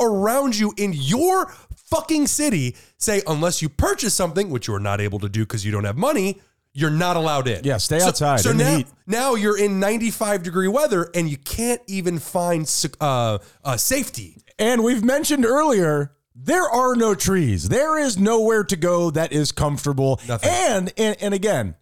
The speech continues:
Speaker 2: it, uh, we're sorry for shitting on you, New Orleans. Welcome to the, the Menendez family. This is how we treat people with love.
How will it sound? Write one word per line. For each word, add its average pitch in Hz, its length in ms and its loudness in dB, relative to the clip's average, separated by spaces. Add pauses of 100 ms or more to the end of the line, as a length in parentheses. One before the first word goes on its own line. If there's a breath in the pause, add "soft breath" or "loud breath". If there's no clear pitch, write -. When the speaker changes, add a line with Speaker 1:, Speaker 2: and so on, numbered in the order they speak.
Speaker 2:
it, 185 220 -2
uh, 185 80 0
we're 196 280 0
sorry 165 240 0
for 110 140 -4
shitting 101 340 0
on 95 100 2
you, 95 80 2
New 92 140 2
Orleans. 92 340 0
Welcome 139 360 0
to 117 120 -4
the, 107 300 0
the 113 140 -2
Menendez 104 420 2
family. 107 300 0
This 104 100 2
is 98 60 -4
how 117 100 0
we 98 100 0
treat 104 220 -4
people 92 220 -4
with 85 80 -4
love. 104 300 -2